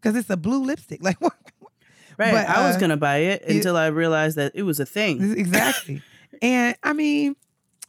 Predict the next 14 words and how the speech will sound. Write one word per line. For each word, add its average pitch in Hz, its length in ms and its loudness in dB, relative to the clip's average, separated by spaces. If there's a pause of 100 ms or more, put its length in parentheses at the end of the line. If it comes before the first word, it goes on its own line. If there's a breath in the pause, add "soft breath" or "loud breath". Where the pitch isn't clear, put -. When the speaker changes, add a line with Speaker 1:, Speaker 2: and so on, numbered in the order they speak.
(500)
Speaker 1:
huh, 196 680 0
like, 269 480 -2 (960 loud breath)
I 254 120 0
just, 240 240 -4 (920 soft breath)
Cardi 233 260 2
gone 160 200 2
Cardi. 135 500 -2 (380 soft breath)
And 175 140 2
Speaker 2:
Cardi's 247 220 4
Speaker 1:
people 180 100 4
Speaker 2:
gone 165 140 2
Speaker 1:
love 233 280 4
Speaker 2:
Cardi. 226 200 0
Speaker 1:
Cardi. 143 480 0